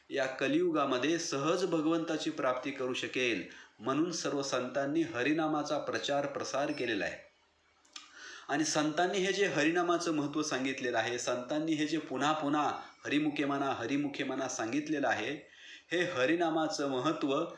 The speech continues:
हा काही संतांनी स्वतःहून लावलेला शोध नाही, तर ते आपल्या शास्त्रामध्ये, गीता भागवतममध्ये या हरिनामाचं महत्त्व सांगितलेलं आहे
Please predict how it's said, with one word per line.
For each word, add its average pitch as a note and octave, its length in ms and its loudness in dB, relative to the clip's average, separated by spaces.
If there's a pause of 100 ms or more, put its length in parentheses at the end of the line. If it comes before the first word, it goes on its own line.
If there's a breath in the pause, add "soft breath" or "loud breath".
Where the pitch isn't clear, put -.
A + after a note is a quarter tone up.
(120)
हा D3 100 -4
काही E3+ 160 0
संतांनी D#3 500 0
स्वतःहून D#3 560 0
लावलेला D#3 360 2
शोध D3+ 320 -2
नाही, G#2 280 -2 (480 loud breath)
तर D3 100 0
ते D3+ 220 0
आपल्या C#3 480 0
शास्त्रामध्ये, A2+ 960 0 (680)
गीता C3+ 260 2
भागवतममध्ये A#2 960 0
या C3 240 0
हरिनामाचं C3 520 -4
महत्त्व A#2+ 260 -6
सांगितलेलं A2 520 -4
आहे D#2+ 200 -6